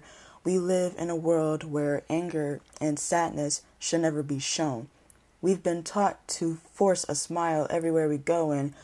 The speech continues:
by instinct not tell our parents that something's wrong out of fear from the outcome. It goes from, "What could go wrong?" to,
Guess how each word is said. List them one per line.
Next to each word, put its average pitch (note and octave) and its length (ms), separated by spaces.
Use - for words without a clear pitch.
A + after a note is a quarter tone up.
by E3 220
instinct F#3 420
not - 220
tell F3+ 180
our D#3 80
parents E3 520
that C#3+ 280
something's D3 560
wrong D#3 300
out D3+ 160
of C#3+ 100
fear E3+ 280
from D3 200
the C#3 220
outcome. - 480
It F#3+ 180
goes F3+ 240
from, E3 400
"What F3 320
could A3+ 240
go E3+ 160
wrong?" D3+ 480
to, D#3+ 360